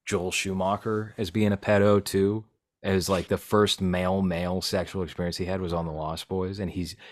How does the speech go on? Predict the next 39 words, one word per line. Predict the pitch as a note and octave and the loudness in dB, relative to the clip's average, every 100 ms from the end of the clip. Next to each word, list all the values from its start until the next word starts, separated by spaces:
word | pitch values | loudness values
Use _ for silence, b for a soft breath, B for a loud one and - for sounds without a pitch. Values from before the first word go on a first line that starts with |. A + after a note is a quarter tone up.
| b | b
he | |
said, | - C#3+ | -10 -8
"I | |
won't | D#3 F3 G#3 G#3+ | -2 2 2 2
name | A3+ A2+ | 0 2
any | A#2 A#2 | 2 4
names," | A#2 A2 F#2+ D#2 D2+ D#2+ - _ _ _ _ _ - | 4 2 0 -2 -8 -10 -14 _ _ _ _ _ -4
but | |
it's | A2 | 0
like, | B2 G#2 | 2 4
you | D3 | 4
have | A2 | 6
the | G#2 | 4
most | F#2+ - | 4 2
flamboyant | A2+ G#2 F2 F#2 F#2+ F#2+ | -2 -2 0 0 -2 -4
gay | F#2+ E2+ | -4 -4
director | E2+ F2 D#2+ E2 G2+ F#2+ | -4 -4 -4 -4 -2 0
in | F2+ | -2
Hollywood | D#2+ F2 F2 F#2+ F2 | -2 0 0 0 -2
history | D#2+ E2 - G2+ G2 G2 | -4 -4 -2 2 2 2
as | E2+ | 0
the, | F2 F2 D#2+ D#2+ _ - | -4 -4 -4 -8 _ -10
as | E2+ E2 | -8 -6
the, | F2 D#2 _ - | -8 -10 _ -4
as | F#2+ | -4
the | E2+ | -2
guy | F2 F#2 G2+ | 0 2 2
who's | G2 E2+ | 0 -2
helming | E2+ F#2 F#2+ | 0 0 0
the | G2+ | 0
project, | - G#2 G#2 G#2 G2+ - | 0 2 2 2 0 0
and | F2 | -4
he | |
casts | E2+ F#2+ F#2 F2 | -2 -2 -2 -4
Corey | - - G2 G2+ | -6 -2 0 0
Haim | F2 F#2+ G2+ | -2 -2 0
and | F2+ | -2
Corey | - G#2 F#2 | -2 0 0
Feldman. | - F2 E2+ F#2 G#2+ A2 | -2 -2 -2 -2 -2 -4